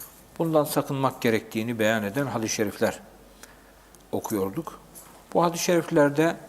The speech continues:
Efendimiz Aleyhisselatü Vesselam, "Söven kimseye sövgüyle karşılık veren de vebaldedir." buyurmuştu. E, dolayısıyla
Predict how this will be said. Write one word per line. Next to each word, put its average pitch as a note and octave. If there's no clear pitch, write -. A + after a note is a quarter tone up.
Efendimiz D#3
Aleyhisselatü C3+
Vesselam, C3+
"Söven D#3
kimseye C#3
sövgüyle C#3+
karşılık C#3
veren C3
de D#3+
vebaldedir." B2+
buyurmuştu. F#2
E, D3
dolayısıyla D#3